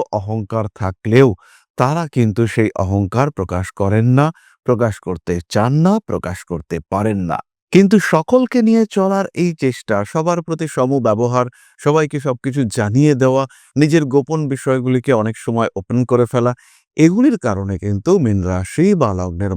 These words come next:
মানুষদেরকে বেশ ভালো রকম সমস্যার সম্মুখীন হতে হয়। এবার প্রশ্ন হলো, মীন রাশি বা লগ্নের মানুষদের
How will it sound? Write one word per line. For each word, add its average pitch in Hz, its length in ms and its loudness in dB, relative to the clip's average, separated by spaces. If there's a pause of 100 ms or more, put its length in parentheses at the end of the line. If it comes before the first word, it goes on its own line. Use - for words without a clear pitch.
মানুষদেরকে 104 600 0 (400)
বেশ 202 180 4 (460)
ভালো 120 240 2 (120)
রকম 107 220 0 (140)
সমস্যার 90 520 -2
সম্মুখীন 90 500 2 (100)
হতে 82 300 -2
হয়। 64 180 -6 (300)
এবার 180 260 2 (100)
প্রশ্ন 120 240 0 (120)
হলো, 110 160 0 (160)
মীন 117 140 2 (100)
রাশি 104 360 -4
বা 107 140 0
লগ্নের 92 400 -4
মানুষদের 90 460 -2